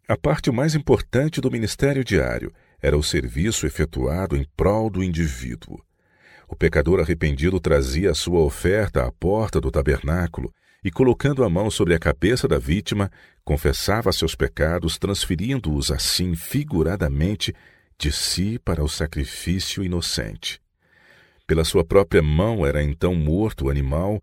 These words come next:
e o sangue era levado pelo sacerdote ao lugar santo,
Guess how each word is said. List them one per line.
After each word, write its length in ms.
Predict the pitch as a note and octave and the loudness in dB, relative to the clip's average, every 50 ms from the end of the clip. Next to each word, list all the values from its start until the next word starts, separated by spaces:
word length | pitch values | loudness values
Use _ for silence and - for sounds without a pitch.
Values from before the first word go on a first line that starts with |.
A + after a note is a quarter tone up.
| _ _ _ _ _ | _ _ _ _ _
e 120 | - G#2 | -2 0
o 40 | A2 | 0
sangue 540 | G2+ - - - B2 C#3 D#3 D3+ A#2 - C#2 | 0 0 0 0 2 2 0 0 0 2 0
era 120 | C2 C2 | 2 2
levado 440 | D2 F2 F2+ D#2+ - F#2+ G#2+ A#2+ A2+ | 2 2 2 2 2 0 0 0 -2
pelo 200 | E2+ - D2+ D2+ | -2 0 0 0
sacerdote 720 | - - E2+ - - D2+ C2+ B1 D2+ E2 G2 G#2+ - - | 0 -2 -2 -2 0 0 0 2 2 2 2 0 0 0
ao 60 | C#2+ | 0
lugar 300 | C2+ C2+ C#2 C#2 E2 D#2 | 0 0 0 0 0 0
santo, 520 | - - - - A2+ G#2+ F2 E2 - - | 0 0 0 0 0 0 -2 -4 -8 -12